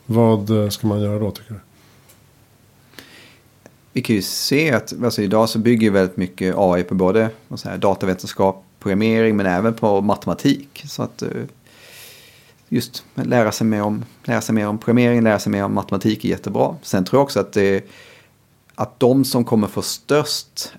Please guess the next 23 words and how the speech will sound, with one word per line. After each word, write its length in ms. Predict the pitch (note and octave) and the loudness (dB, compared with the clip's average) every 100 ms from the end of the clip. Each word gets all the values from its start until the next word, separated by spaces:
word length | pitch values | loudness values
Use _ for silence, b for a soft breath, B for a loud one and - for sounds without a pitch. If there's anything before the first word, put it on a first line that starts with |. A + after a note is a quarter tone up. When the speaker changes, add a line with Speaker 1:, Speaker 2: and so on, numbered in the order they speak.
| - | -12
Speaker 2:
effekt, 480 | A2+ - B2 - - | -8 -2 -2 -4 -10
de 140 | G#2+ | -8
som 140 | - | -6
kan 120 | A2 G2+ | -4 0
bidra 300 | G2+ G2 G2 | 2 2 2
mest, 360 | D#3 - - - | 2 -2 -8 -4
är 100 | A2+ | 0
ju 80 | |
de 160 | G#2 F#2 | 0 0
som 180 | G2+ G2 | -2 0
både 380 | A2+ G2+ G2 D3 | 4 4 4 2
har 300 | C#3+ G#2+ G2+ | 2 0 0
en 220 | F#2 F#2 B B B - | -2 -4 B B B -4
teknisk 480 | B2 B2 - G2 | -2 -2 -4 -6
kompetens 680 | - G#2+ F#2 F#2+ G#2+ F#2 - - | -2 -2 -2 -4 -2 -2 -4 0
och, 480 | F3 F3 _ - - b b b b - | 0 -2 _ -20 -20 b b b b -4
eh, 160 | A2+ | -2
någon 140 | G2+ G2 | 0 -2
form 200 | G#2+ F#2 | 0 2
av 140 | F2 | 2
branschkunskap 880 | F#2+ G#2+ G2 - - F#2 - F#2 - | 2 2 2 -2 -4 -4 0 0 0
eller 100 | G2 | 0
domänkunskap. 1080 | F#2 G2+ G2 F#2 - F#2 - F3+ D#3 - | 2 2 2 0 -2 -6 -2 2 0 -2